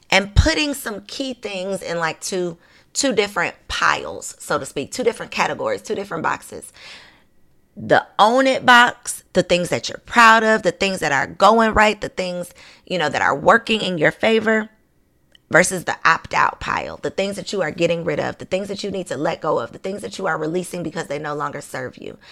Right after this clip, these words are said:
the mindsets, the beliefs, the habits, the people. So are you owning it or are you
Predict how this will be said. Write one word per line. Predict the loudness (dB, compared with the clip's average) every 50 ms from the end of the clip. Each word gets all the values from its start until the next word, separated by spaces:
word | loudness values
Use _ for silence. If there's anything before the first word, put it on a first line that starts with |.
| -20 -20 -20 -20 _ -2
the | -2 0
mindsets, | 4 6 6 6 6 4 2 -2 -6 -6 -6 -6 -4
the | -4 -4
beliefs, | -2 0 -2 0 0 -2 -2 -4 -6 -8 -8
the | -4 -4 -4
habits, | -2 2 4 4 4 4 2 -4 -10 -12 -12
the | -12 -12
people. | -10 -10 -8 -8 -8 -8 -6 -6 -8 -8 -8 _ _ _ _ _ _ _ _ _ _ _ _ _ _ _ _ _
So | -12 -2 6 8 8 8 10
are | 8 6 6
you | 6 4 0 -2 -2 _ 4
owning | 4 6 6 6 6 6 4 4 4 6
it | 6 6 6 6
or | 4 4 4
are | 6 4 4
you | 2 2 -4 -6